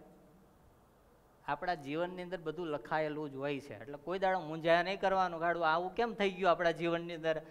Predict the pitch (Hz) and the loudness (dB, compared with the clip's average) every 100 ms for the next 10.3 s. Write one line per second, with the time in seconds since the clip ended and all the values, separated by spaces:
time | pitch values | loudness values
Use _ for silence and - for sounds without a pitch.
0 | - - 196 202 214 220 214 202 196 180 | -8 2 2 4 2 2 2 2 0 -2
1 | 185 180 - - - - - - - - | -4 -4 -12 -20 -20 -20 -20 -20 -20 -20
2 | _ _ _ - - - - _ _ _ | _ _ _ -20 -20 -20 -20 _ _ _
3 | - _ - 185 190 185 175 180 208 - | -20 _ -16 -12 -10 -6 -2 -2 -2 0
4 | 208 254 233 165 156 165 190 190 214 208 | 6 8 8 6 2 0 -2 -2 -4 -4
5 | 180 160 165 165 170 185 - 247 185 131 | -8 -4 -4 0 0 0 4 6 6 2
6 | 117 123 139 - - - - - - - | -6 -12 -14 -20 -20 -20 -20 -20 -20 -8
7 | 180 202 196 175 170 185 220 247 226 165 | -4 -2 -2 -2 -2 0 0 4 6 6
8 | 151 165 175 185 165 175 147 160 156 151 | 6 2 0 0 0 -4 -6 -2 -2 -2
9 | 202 202 233 - - - - - 285 262 | -2 2 0 -2 -14 -20 -14 -2 -2 -2
10 | 156 107 | -6 -6